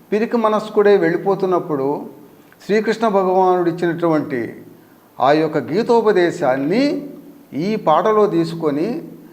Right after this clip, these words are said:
ప్రతి మనిషి కూడా పిరికితనంతో వెనుతిరిగిపోకుండా ఉండాలంటే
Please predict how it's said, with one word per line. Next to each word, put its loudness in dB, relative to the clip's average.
ప్రతి 2
మనిషి 0
కూడా 4
పిరికితనంతో -2
వెనుతిరిగిపోకుండా 0
ఉండాలంటే 0